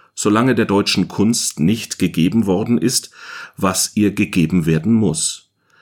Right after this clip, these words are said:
Vor allem, wenn es sich um Berliner oder Wiener Gastspiele handle, die ausschließlich der Sensation wegen angesetzt würden, schreibt Winder, sei die Direktion im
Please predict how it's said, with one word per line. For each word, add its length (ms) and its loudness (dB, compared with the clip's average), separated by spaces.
Vor 220 -2
allem, 340 4
wenn 240 2
es 140 2
sich 180 0
um 140 2
Berliner 680 2
oder 380 2
Wiener 320 2
Gastspiele 840 0
handle, 460 2
die 220 -2
ausschließlich 840 2
der 140 2
Sensation 880 2
wegen 240 2
angesetzt 680 0
würden, 360 2
schreibt 380 -4
Winder, 340 2
sei 180 2
die 140 2
Direktion 600 2
im 140 2